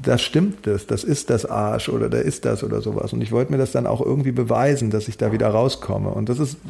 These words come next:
wie ich jetzt sag, beim Tennis dieses Ding, wenn man verliert oder wenn man das hat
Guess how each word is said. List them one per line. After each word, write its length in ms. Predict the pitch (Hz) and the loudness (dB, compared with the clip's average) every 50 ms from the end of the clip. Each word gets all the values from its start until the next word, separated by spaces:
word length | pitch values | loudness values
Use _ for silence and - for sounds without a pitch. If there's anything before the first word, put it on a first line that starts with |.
| - - | -14 -10
wie 260 | - 117 117 120 131 | -8 -4 -2 -2 0
ich 80 | 135 - | 2 2
jetzt 120 | 143 139 | 2 4
sag, 160 | 143 147 147 | 4 2 4
beim 160 | - 123 117 110 | 4 0 0 2
Tennis 320 | - 127 127 147 139 - | 2 2 2 2 2 0
dieses 320 | - 123 117 120 117 - | -2 -2 -2 -2 -4 -2
Ding, 220 | - 131 139 156 131 | 0 0 2 2 2
wenn 80 | 123 | 2
man 160 | 123 123 123 117 | 0 0 -2 -2
verliert 560 | - - 110 110 120 139 160 151 139 123 117 | 0 0 0 2 2 2 2 2 2 2 0
oder 200 | 113 - 113 110 | 0 0 0 0
wenn 120 | 113 113 | 0 0
man 100 | 113 - | 0 2
das 200 | 120 135 135 - | 2 2 2 2
hat 120 | 123 120 | 0 -2